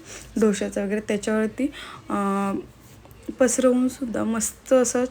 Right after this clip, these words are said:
चिला टाईप होतं, चिला होतो एक प्रकारचा. आणि खूप टेस्टी पण, सेम ॲज लागतं अप्पे पात-, अप्पे आणि हे सेम लागतात.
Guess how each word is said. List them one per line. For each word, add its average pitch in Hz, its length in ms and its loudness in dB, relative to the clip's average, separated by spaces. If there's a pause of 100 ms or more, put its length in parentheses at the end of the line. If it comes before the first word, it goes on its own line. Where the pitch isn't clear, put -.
चिला 220 320 4
टाईप 220 340 -4
होतं, 185 320 -4 (500)
चिला 226 300 4
होतो 214 340 -2
एक 196 140 -4
प्रकारचा. - 540 -8 (440)
आणि 220 160 -2
खूप 247 160 0 (160)
टेस्टी 233 400 4
पण, 226 220 -2
सेम 254 400 4
ॲज 240 160 -2
लागतं 196 460 -6
अप्पे 214 280 -4
पात-, - 500 -10
अप्पे 214 340 0
आणि 202 280 -2
हे 196 180 -4
सेम 208 340 -4
लागतात. 185 360 -10